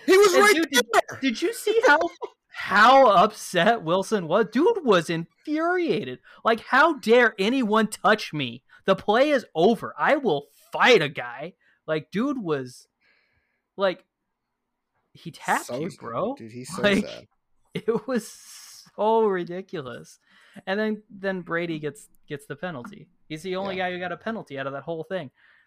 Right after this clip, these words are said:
Speaker 2: Like, Wilson's raging. Oshie's like,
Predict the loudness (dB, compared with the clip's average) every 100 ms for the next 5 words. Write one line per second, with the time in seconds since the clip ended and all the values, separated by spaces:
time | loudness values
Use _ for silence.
0 | _ -10 -10 -12 _ _ _ _ _ _
1 | _ _ -20 _ _ _ _ _ _ _
2 | -4 -2 -2 -2 -4 -4 -2 -2 -4 -6
3 | -6 -6 -10 -16 _ -4 -4 -6 -10 -8
4 | -4 -4 -4